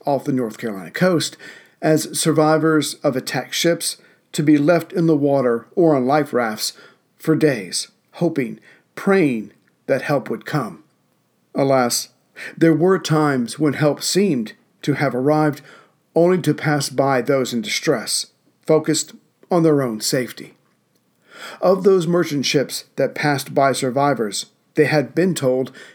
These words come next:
never to stop, for there was a good chance an enemy sub was nearby, waiting to make a victim of the would-be rescuer. The merchant captains consoled themselves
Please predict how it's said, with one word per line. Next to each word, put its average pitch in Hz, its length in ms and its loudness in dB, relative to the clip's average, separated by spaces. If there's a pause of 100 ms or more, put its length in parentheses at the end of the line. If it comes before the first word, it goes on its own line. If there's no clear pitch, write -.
(160)
never 156 460 2
to 156 160 -4
stop, - 560 -4 (240)
for 160 180 4
there 147 140 4
was 135 220 0
a 131 40 0
good 143 240 0
chance 139 420 -2
an 143 140 -4
enemy 123 280 -4
sub 165 440 0 (320)
was 170 220 0
nearby, 135 640 0 (460)
waiting 170 520 2
to 156 100 -4
make 143 220 2
a 131 80 2
victim 131 600 -2 (380)
of 147 140 0
the 139 100 2
would-be 135 480 2
rescuer. 127 680 -4 (720)
The 156 120 2
merchant 180 420 0
captains 127 540 -2 (100)
consoled 160 480 0
themselves 117 560 -4